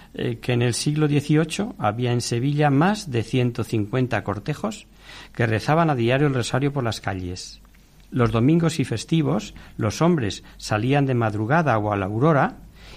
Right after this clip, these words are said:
y de ahí viene el rezo del rosario de la aurora.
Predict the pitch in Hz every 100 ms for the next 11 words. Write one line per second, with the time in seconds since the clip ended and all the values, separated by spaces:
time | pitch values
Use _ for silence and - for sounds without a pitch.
0 | - 170 185 185 185 175 175 170 151 156
1 | 180 165 123 117 123 123 110 98 110 -
2 | -